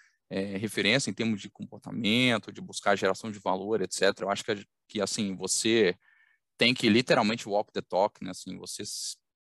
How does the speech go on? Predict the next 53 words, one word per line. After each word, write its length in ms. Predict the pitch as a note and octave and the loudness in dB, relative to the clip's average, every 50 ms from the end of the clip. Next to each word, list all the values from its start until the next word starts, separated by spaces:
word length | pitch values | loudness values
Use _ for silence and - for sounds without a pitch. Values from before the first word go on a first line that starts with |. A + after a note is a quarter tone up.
| _ _ | _ _
é, 520 | - - - D2+ F#2 F2+ F2+ F2+ F2 - F2 | 0 2 2 2 2 0 -2 -6 -6 -8 -8
se 180 | - - - | -6 -6 -6
comprometer 760 | - - A2+ A2+ A2 B2+ B2 B2 A#2+ A2+ - - B2+ B2+ D3 - | -6 -2 -2 -2 0 2 4 4 4 4 4 4 4 4 4 4
com 100 | - D3 | 2 -4
aquilo 300 | B2+ - - C3 C3 B2+ | -4 -4 -6 -8 -8 -8
que 100 | - C3 | -10 -12
você 340 | B2 B2 A#2+ - - C#3+ | -8 -6 -4 -2 2 2
mesmo 320 | E3 E3 C#3 C#3+ D3 C#3 D3+ | 4 6 6 4 4 4 0
executa, 580 | C#3+ A#2+ B2+ B2 - _ A2 A#2 C3+ - - | 0 0 0 -2 -2 _ -6 -6 -6 -6 -8
o 20 | A2 | -14
que 120 | - _ | -16 _
você 240 | - G#2 - - B2 | -14 -12 -4 -2 0
mesmo 320 | A#2+ A#2 A#2 A#2+ A#2 A2 G#2 - | 2 2 2 0 -2 -6 -14 -6
faz, 300 | - F#2+ G2 A#2 B2+ A#2 | 2 4 6 6 6 4
né? 100 | G#2 F#2+ | 0 -4
Obviamente, 480 | F#2+ G#2 G#2 G#2+ F#2+ F#2+ G2+ G#2 - - | -6 -6 -6 -4 -4 -2 -2 -4 -4 -4
o 40 | |
líder 260 | G2 G#2 F#2+ E2+ G#2 G#2 | -4 -4 -2 0 0 0
é 80 | G#2+ | 0
um, 180 | A2 A2 G2+ - - | -2 -2 -6 -8 -8
é 60 | G2+ | -10
um, 140 | G#2 - G2 | -10 -8 -8
é 40 | |
um 120 | G#2 G#2 G2+ | -6 -6 -2
grande 220 | G2 A2 B2 C3 | -2 0 2 2
habilitador. 640 | C#3+ B2 A#2+ A#2+ B2 - - A2 F#2 E2 F#2+ A2+ - _ _ _ _ _ - - - - - _ _ _ _ - | 2 2 2 0 0 2 2 2 2 0 -6 -8 -10 _ _ _ _ _ -20 -20 -20 -20 -20 _ _ _ _ 0
É, 220 | F#2+ F#2+ F#2+ F#2+ | 0 2 2 0
eu 80 | G2 G2 | 0 -2
costumo 460 | - - - - G#2 G2 G#2 G2 F#2 | -4 -8 -10 -6 -4 -4 -4 -4 -6
brincar 340 | G2+ G2 G2+ G2+ F#2+ G#2+ A#2+ | -8 -6 -6 -2 0 0 0
com 100 | - G#2 | 0 -2
a 40 | F#2 | -4
turma 260 | - A2+ A2 A2+ A2+ | -2 -2 -2 -2 0
que, 80 | - | -2
assim, 260 | A#2 - - A2 G2+ G2 | -2 -2 0 -2 -2 -2
na 120 | F#2+ F#2+ | -4 -4
verdade, 320 | F#2+ G2 G2 G2+ A2 A2+ | -4 -4 0 0 0 2
o 40 | A#2 | 2
meu 140 | A2+ A2+ A2+ | 0 0 0
grande 240 | G#2 G#2+ A#2 B2 - | 0 -2 -2 -2 -2
trabalho 320 | - A#2 G2+ G#2 G#2+ A#2+ | -4 -2 2 4 4 6
é 40 | A#2+ | 6
não 140 | A2 A#2 B2 | 4 2 0
atrapalhar 460 | B2 - B2 A2+ - G#2+ F#2+ G#2 G#2+ | 2 2 2 4 4 4 4 6 4
que 80 | - B2 | 4 0
eles 140 | A2 - | -2 -2
façam 320 | - - A2 A2+ - - G#2+ | 0 2 2 2 2 -2 -4
o 20 | |
trabalho, 500 | - G#2+ F#2 F2 - D3+ D#3+ B2+ B2 G#2 | 0 0 0 2 2 2 2 2 2 0
né? 200 | F#2+ F#2+ G2+ G2 - | -4 -6 -8 -8 -10
<laughs> 0 | |
Então, 300 | - - - - A2 G#2+ | -8 -4 -2 0 0 0
assim, 360 | G2+ - - - A2+ G#2 | 2 0 2 2 2 2